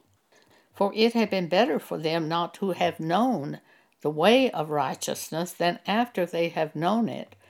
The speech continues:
to turn from the holy commandment delivered unto them. But it is happened unto them according to the true proverb, The dog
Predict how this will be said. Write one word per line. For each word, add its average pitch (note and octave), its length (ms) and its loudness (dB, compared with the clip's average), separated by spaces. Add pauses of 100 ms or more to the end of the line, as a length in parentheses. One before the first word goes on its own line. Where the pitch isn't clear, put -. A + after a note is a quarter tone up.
(320)
to A3 140 0
turn F#3+ 640 0
from F#3+ 240 0
the D#3+ 120 -4 (100)
holy A#3 260 0
commandment C3 680 -6 (420)
delivered E3+ 600 2
unto F3+ 420 0
them. - 400 -10 (420)
But A3+ 320 8
it A3 280 2 (120)
is A#3 340 4
happened G#3+ 520 -2 (240)
unto B3+ 400 0
them C#3+ 320 -2
according G#3+ 540 -2
to G3+ 160 -4
the E3 160 -10
true G3+ 500 0 (440)
proverb, D3+ 640 -2 (400)
The D#3 100 -2
dog F#3+ 520 4